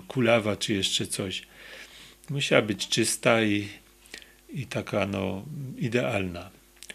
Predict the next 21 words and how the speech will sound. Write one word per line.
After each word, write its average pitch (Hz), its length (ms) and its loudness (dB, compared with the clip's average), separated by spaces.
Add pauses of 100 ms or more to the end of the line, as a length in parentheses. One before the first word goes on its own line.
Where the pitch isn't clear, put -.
doskonała. 101 680 -2 (1300)
No, 135 180 -4 (240)
to, 110 420 2 (400)
y, - 40 -6
odniesienie 113 640 2
tej 98 300 0
doskonałości 104 840 0
miało, 104 520 0 (500)
y, - 40 -16
symbolizować 113 800 0
ofiarę 101 340 -4
Jezusa, 120 500 4
nie? 107 340 -8
To 123 160 -10
odnosiło 104 560 -2
się 101 160 0
do, 101 100 -2
właśnie 101 260 -4
do 107 120 0
ofiary 101 300 -2
Jezusa. 117 460 0